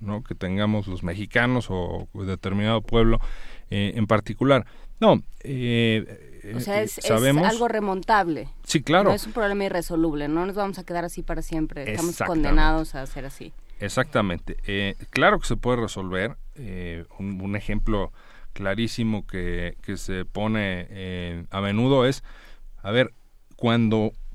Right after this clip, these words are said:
Speaker 1: eh, una mexicana o mexicano cruza la frontera y a lo mejor de este lado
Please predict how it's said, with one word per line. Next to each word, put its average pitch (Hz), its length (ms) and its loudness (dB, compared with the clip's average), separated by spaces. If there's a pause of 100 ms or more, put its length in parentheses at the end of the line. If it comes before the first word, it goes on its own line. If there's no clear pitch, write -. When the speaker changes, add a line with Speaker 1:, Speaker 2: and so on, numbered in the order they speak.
(140)
Speaker 1:
eh, 98 380 -6 (200)
una 117 380 -2
mexicana 113 540 2
o 135 40 4
mexicano 117 540 0
cruza 151 420 8
la 120 140 6
frontera 123 580 8
y 123 60 4
a 107 40 2
lo 101 80 -2
mejor 120 300 0
de 120 220 -2
este 156 240 -2
lado 156 420 0